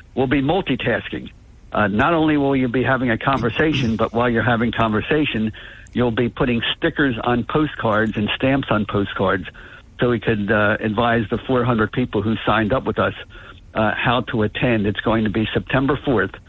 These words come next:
the day Richard Summers died in Tripoli. And, uh, the, the, it'll, it'll be at the, um, the, the monument right by the library in Summers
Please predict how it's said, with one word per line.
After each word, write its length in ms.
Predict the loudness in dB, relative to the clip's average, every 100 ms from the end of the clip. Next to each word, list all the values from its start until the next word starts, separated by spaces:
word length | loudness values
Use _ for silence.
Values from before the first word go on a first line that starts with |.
| -20 -20 -20 -20 -4
the 120 | -2
day 280 | 0 2 2
Richard 380 | 0 0 -2 -2
Summers 300 | -2 0 0 0
died 260 | 0 2 2
in 140 | 0
Tripoli. 520 | 0 -2 -2 -4 -4 -10 -20 -20 -20 -20 -20 -4
And, 380 | 0 2 2 2
uh, 240 | 2 2 0 -6 -20 -20 -20 -8
the, 180 | -2 -2
the, 260 | -2 -2 0
it'll, 300 | 2 2 2
it'll 220 | 2 2
be 200 | 2 2
at 180 | 0 0
the, 300 | 0 2 2
um, 320 | 2 0 -4 -14 -20
the, 340 | -14 -4 -2
the 140 | 0 0
monument 540 | 2 2 2 0 0
right 220 | 0 0
by 160 | 0 0
the 120 | 0
library 760 | 2 2 0 0 -2 -2 -8 -12 -20 -20 -20 -20 -16 -2
in 180 | 0 0 0
Summers 280 | 2 0